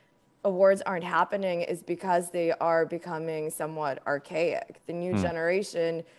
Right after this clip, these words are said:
Speaker 1: doesn't care about that because so many times the artists that, um, you know, the, the youngins love to see, um, or want to see win, s-, a lot of times don't even get nominated.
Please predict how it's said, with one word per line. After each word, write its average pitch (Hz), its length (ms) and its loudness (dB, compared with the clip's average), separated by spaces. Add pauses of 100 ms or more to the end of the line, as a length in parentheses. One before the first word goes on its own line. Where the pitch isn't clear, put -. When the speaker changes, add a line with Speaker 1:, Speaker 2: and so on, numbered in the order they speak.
(300)
Speaker 1:
doesn't 185 440 4
care 190 280 4
about - 340 -2
that - 300 -4
because 170 400 -4
so 185 180 -2
many 175 240 -4
times 180 600 -4 (340)
the 202 160 0
artists 180 640 4
that, 160 500 4 (120)
um, 156 500 2 (100)
you 180 160 -8
know, 156 300 0 (200)
the, 165 440 -2 (580)
the 202 160 -2
youngins 190 840 4
love 185 500 4
to - 160 -10
see, 180 680 -2 (140)
um, 170 520 2 (640)
or 196 300 8
want 185 400 2
to 214 100 -6
see 190 220 -6
win, 196 400 2 (680)
s-, 214 100 -8 (100)
a - 40 -4
lot 214 200 6
of 269 60 0
times 262 220 -2
don't 240 100 0
even 240 180 0
get 233 220 0
nominated. 147 920 2